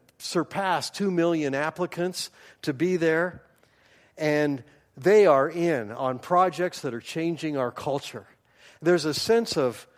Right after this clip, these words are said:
appearing good right now. We're, I've there, I've, I've arrived. And the possibility of not needing to be all that teachable, a possibility of not having to work all that hard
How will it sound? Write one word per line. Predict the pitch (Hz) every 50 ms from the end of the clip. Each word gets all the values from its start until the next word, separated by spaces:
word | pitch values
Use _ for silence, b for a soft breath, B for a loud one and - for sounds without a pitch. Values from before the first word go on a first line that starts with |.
| b b b b b b b b b
appearing | - 160 - - - - 190 208 208 196 190 190 185 175 151
good | 127 147 151 135 113 95 - - - - _ _ -
right | 113 123 135 143 151 147 131 123
now. | 123 123 123 120 113 101 90 87 - - - _ _ _ _ _ _ _ _ _ _ _ _ _ _ -
We're, | 139 139 165 -
I've | 147 147 139 120 113 107
there, | 127 147 160 160 160 170 175 - -
I've, | 135 135 135 117 120 127 117 - -
I've | 123 120 107
arrived. | 110 107 113 123 135 143 143 131 117 107 107 107 - - b b b b b b b b b -
And | 170 160 160 165 190 170 _ _ _ _ _ -
the | 170 143 147
possibility | - - - - 214 240 247 208 - - 185 147 151 160 175 180 175 151 120 113 110 110 107 104 104 _ _ _ _ _ _ _ -
of | 151 151 147
not | 165 185 208 226 226 208
needing | 185 185 190 175 185 180
to | 160 - 143
be | 135 156 160 151 -
all | - - 147 151 156 156 156 156 147
that | 147 143 143 147 143
teachable, | - - 151 147 131 - - 104 104 104 101 98 95 95 b b b b b b
a | 139
possibility | 139 - 185 208 185 - - 175 185 180 160 147 143
of | 131
not | 123 139 156 160 151
having | 123 - 170 156 147 139
to | 127 123
work | 120 127 147 147 127 113 - - -
all | - 139 147 156 156 160 135
that | 139 131 123 110
hard | - - - 151 160 151 131 110 101 98 95